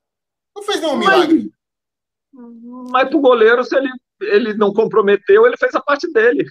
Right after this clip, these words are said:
Speaker 2: <laughs>
Speaker 1: Corporativismo, corporativismo em alta, tá bom então. Ronaldo aprovado na estreia. Raul Prata.
Speaker 2: Médio.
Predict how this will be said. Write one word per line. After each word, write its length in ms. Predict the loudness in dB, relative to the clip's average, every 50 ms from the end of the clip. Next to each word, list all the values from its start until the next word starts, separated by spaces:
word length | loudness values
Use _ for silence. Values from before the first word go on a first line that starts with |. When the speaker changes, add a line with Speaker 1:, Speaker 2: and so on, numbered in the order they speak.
| -6
Speaker 2:
<laughs> 120 | -4 -4 -2
Speaker 1:
Corporativismo, 1200 | 0 0 0 0 0 0 2 2 2 0 0 -2 -8 -12 -8 -6 -6 -4 -4 -4 -2 -2 -2 -2
corporativismo 760 | 0 2 2 2 4 2 2 2 0 0 -2 -4 -2 -2 -2 0
em 100 | 0 2
alta, 220 | 2 2 0 -2 -2
tá 120 | -4 -4
bom 120 | -4 -4
então. 220 | -6 -8 -8 -8 -8 -8 -10 -10 -10 -12 -16 -18 _ _ _ _ _ -6
Ronaldo 380 | -2 -2 0 0 0 0 0 -2
aprovado 460 | -2 -2 -2 -2 -2 -2 -2 -4 -4
na 100 | -6 -8
estreia. 400 | -8 -8 -8 -8 -6 -8 -8 -6 -8 -8 _ _ _ -10 -4
Raul 380 | 0 0 2 2 2 2 0
Prata. 560 | 0 0 2 0 0 -2 -4 -8 -10 -10 -12 _ _ _ _ _ _ _ _ _ _ _ _ _ _ _ _ -12 -8
Speaker 2:
Médio. 520 | -4 -2 0 2 0 0 -2 -4 -12 -18